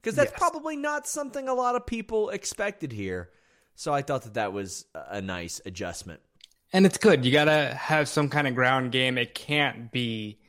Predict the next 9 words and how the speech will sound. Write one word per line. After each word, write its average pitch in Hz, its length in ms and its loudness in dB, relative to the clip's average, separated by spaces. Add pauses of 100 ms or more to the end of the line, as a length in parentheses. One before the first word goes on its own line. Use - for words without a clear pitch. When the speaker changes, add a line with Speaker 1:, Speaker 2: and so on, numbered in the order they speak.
(320)
Speaker 2:
you 127 120 0
know, 110 280 2
balls 110 360 0
to - 60 -8
the 117 80 0
wall 107 420 -2
all 120 200 -2
the 110 120 -14
time. 110 340 -10